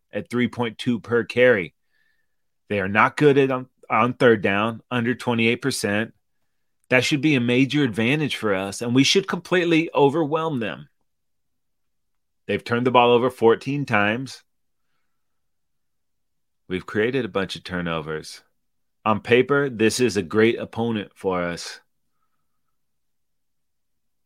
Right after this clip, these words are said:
I'm still nervous because I always am. But I fully believe we will win this game.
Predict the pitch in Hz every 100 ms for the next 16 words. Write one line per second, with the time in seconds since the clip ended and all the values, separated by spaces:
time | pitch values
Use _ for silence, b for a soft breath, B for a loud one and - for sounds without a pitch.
0 | _ - 120 120 - 131 120 113 113 113
1 | - 113 131 113 117 117 123 113 95 87
2 | 76 - _ _ _ _ _ _ _ _
3 | _ 104 104 - 110 113 113 113 - 127
4 | 135 131 131 127 131 120 104 98 110 113
5 | 107 104 107 107 104 - - 101 104 87